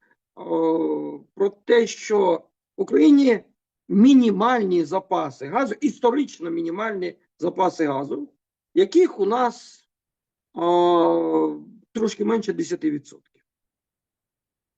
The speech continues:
При тому останній раз такі мінімальні історичні запаси були аж наприкінці березня дві тисячі двадцять четвертого року.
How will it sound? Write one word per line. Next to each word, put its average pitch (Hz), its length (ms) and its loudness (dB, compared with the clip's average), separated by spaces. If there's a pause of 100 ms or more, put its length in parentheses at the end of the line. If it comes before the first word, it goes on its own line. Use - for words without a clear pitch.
(100)
При 247 140 0
тому 240 580 -2
останній 214 520 -2
раз 220 240 -6
такі 208 280 -10
мінімальні 185 640 -2
історичні 160 600 -6
запаси 190 560 -6 (280)
були 214 420 2
аж 185 240 -2
наприкінці 196 680 -4
березня 220 480 -2
дві 156 140 -6
тисячі - 360 -10
двадцять 160 280 -8
четвертого 220 420 -2
року. - 280 -4